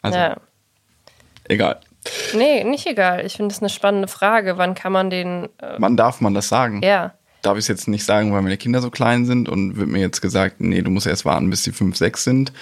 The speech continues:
Speaker 2: Mhm.
Speaker 1: Erst dann kannst du's wirklich für dich entscheiden.“
Speaker 2: Mhm.
Speaker 1: Oder ist es sowieso immer nur eine Momentaufnahme und rückblickend?
Speaker 2: Ja.
Speaker 1: Und Moment und rückblickend wäre bei mir eher mehr Reue als, äh, Freude.
Speaker 2: Ja.
Speaker 1: Und mehr habe ich nicht gesagt.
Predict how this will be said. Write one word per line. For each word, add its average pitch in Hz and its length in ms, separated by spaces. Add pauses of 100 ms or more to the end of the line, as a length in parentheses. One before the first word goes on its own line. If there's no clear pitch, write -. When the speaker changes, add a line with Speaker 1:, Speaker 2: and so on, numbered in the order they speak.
(100)
Speaker 2:
Mhm. 190 100
Speaker 1:
Erst 185 160
dann 98 160
kannst 95 220
du's 98 140
wirklich 95 300
für 98 120
dich - 160
entscheiden.“ 101 580
Speaker 2:
Mhm. 170 440
Speaker 1:
Oder 98 100
ist 101 100
es 101 140
sowieso 101 320
immer 127 160
nur 98 140
eine 101 80
Momentaufnahme 98 880 (340)
und 101 200
rückblickend? 90 540 (220)
Speaker 2:
Ja. 185 200 (1400)
Speaker 1:
Und 98 240
Moment 101 400
und 120 100
rückblickend 123 580
wäre 113 120
bei 113 120
mir 117 340
eher 113 240
mehr 113 240
Reue 120 400
als, 139 420
äh, 117 300
Freude. 131 480 (560)
Speaker 2:
Ja. 180 180
Speaker 1:
Und - 180
mehr 98 140
habe 104 140
ich - 120
nicht - 140
gesagt. - 400